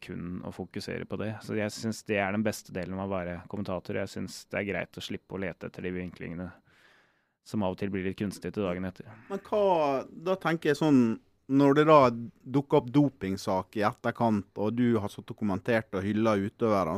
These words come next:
Speaker 2: så viser det seg at det, at de egentlig har bløffet det og bløffet alle som ser på hele idrettsverdenen, og hva perspektiv får du da?
Speaker 1: Man føler seg jo litt lurt.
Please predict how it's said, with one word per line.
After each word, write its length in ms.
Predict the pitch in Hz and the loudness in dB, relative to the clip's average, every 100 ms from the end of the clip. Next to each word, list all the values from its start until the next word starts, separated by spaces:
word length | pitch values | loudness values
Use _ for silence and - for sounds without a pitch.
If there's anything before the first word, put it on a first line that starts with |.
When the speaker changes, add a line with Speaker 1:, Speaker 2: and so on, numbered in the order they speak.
| 101 | -4
Speaker 2:
så 100 | 113 | -4
viser 360 | 110 120 - 120 | -2 -2 0 0
det 80 | 104 | 0
seg 160 | - 107 | -2 -2
at 220 | 104 - | -2 -2
det, 360 | 101 95 92 92 _ _ _ _ _ _ 101 | -4 -2 -4 -8 _ _ _ _ _ _ -8
at 140 | 113 | 0
de 60 | 123 | 4
egentlig 460 | 117 113 104 110 110 | 4 4 2 2 2
har 120 | 101 | 2
bløffet 380 | 98 110 - 104 | 2 0 0 0
det 260 | 113 104 95 | 2 4 2
og 160 | 92 | 0
bløffet 320 | 98 110 - 104 98 104 | 0 -4 -2 -2 2 2
alle 140 | 113 | 2
som 100 | 104 | -2
ser 220 | 98 120 113 | -2 0 0
på 260 | - 90 90 | -2 0 2
hele 300 | 113 107 104 | 2 2 2
idrettsverdenen, 760 | 107 113 - 120 101 90 95 - | 2 0 4 2 4 -2 -2 -4
og 360 | 92 98 98 - _ _ _ _ _ _ - | -6 -2 -2 -4 _ _ _ _ _ _ 0
hva 260 | 160 156 139 | 6 6 4
perspektiv 720 | - 139 - - - 151 117 - _ _ _ _ _ | 0 -2 -2 -6 0 0 0 -10 _ _ _ _ _
får 140 | - 147 | 2 4
du 60 | 135 | 8
da? 320 | 160 117 80 _ _ _ _ _ _ _ - | 10 8 4 _ _ _ _ _ _ _ -4
Speaker 1:
Man 100 | 131 | 0
føler 240 | 180 120 | 2 0
seg 160 | - 185 | 0 0
jo 60 | 196 | 0
litt 140 | - | 0
lurt. 500 | 110 196 330 _ | 2 2 0 _